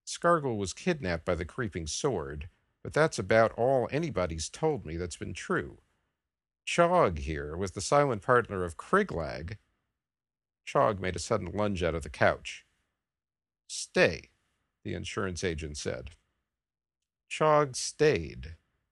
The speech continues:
His hand had frozen in the air on the way into his opposite sleeve, and one foot was raised. I nodded at Turbot.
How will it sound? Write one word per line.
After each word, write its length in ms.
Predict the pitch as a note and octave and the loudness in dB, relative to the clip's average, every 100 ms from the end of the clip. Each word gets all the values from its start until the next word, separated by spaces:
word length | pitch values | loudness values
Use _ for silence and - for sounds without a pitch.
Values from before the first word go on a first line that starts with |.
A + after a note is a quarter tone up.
| _ | _
His 180 | A2+ - | -8 -6
hand 400 | E3+ F3+ A#2+ F2 | -2 2 2 0
had 100 | D#2 | -6
frozen 460 | - B2+ C3+ A#2+ G2+ | -2 0 0 -2 -4
in 100 | F#2 | -2
the 180 | F#2 | 0
air 380 | A2+ A2 D2 D2 | 2 2 2 -2
on 80 | D#2 | -4
the 80 | F2+ | -2
way 220 | G#2 A2 | 2 2
into 240 | F#2 F#2+ | 0 -6
his 140 | F2+ E2+ | -4 0
opposite 440 | F#2+ - - E2 | 0 0 -8 -10
sleeve, 600 | - - A2 F2+ D2 D2+ | -10 -6 -6 -4 -6 -6
and 140 | F2+ G#2+ | -6 -4
one 160 | A#2+ | -6
foot 280 | - C#2 - | -4 -6 -4
was 200 | F#2 D#2 | -6 -4
raised. 640 | F#2 G2 C#2+ B1+ C#2+ - _ _ _ _ _ _ _ _ _ _ _ | 0 0 -2 -8 -12 -14 _ _ _ _ _ _ _ _ _ _ _
I 120 | G2+ G2+ | -4 0
nodded 360 | A#2 C#3 E2+ | 2 2 2
at 140 | E2 - | -4 -2
Turbot. 420 | A2+ F#2+ D2+ | -2 -2 -6